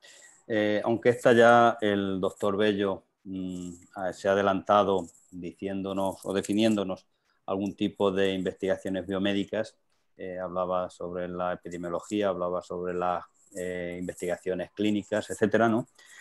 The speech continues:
Eh, pero existe, a-, además, eh, algún otro tipo de clasificación de las investigaciones, además de estas que se han anunciado, o quedarían,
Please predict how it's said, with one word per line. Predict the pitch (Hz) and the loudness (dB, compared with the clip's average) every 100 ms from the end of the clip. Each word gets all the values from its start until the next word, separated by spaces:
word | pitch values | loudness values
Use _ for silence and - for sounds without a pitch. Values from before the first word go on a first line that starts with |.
| - - | -20 -6
Eh, | 113 110 107 104 104 104 101 _ _ _ _ _ _ _ _ | 4 6 8 8 6 4 2 _ _ _ _ _ _ _ _
pero | 120 117 | 6 8
existe, | 113 147 151 - 190 90 - | 8 6 2 4 6 6 4
a-, | 135 123 117 - | 2 2 2 0
además, | 113 110 127 127 - - _ _ | -2 2 4 2 0 -16 _ _
eh, | - 101 104 - | -6 -4 -4 0
algún | 107 101 127 | 2 4 6
otro | 131 131 110 | 4 4 0
tipo | - 117 - 107 | 4 2 4 2
de | 101 | 2
clasificación | 104 98 - 90 90 92 98 - 107 113 110 101 90 | 0 0 -4 -10 -6 -2 -2 2 4 6 4 0 -4
de | - 98 | -4 -2
las | 101 98 | 0 0
investigaciones, | 101 92 - 92 92 87 104 123 185 - - _ _ _ - _ _ _ _ - | -2 -4 -4 -4 -2 -2 0 -2 -2 -8 -20 _ _ _ -20 _ _ _ _ -12
además | 101 95 107 98 | -8 -2 0 2
de | 101 107 | 2 2
estas | - 104 92 | 0 -8 -8
que | _ - | _ -10
se | - 107 | -4 -2
han | 104 101 | -2 -2
anunciado, | 101 98 - 127 139 147 | -2 -6 -2 2 4 6
o | 147 131 120 117 120 110 - | 4 4 2 4 4 2 2
quedarían, | 110 110 107 117 117 110 107 | 4 4 4 4 4 2 -2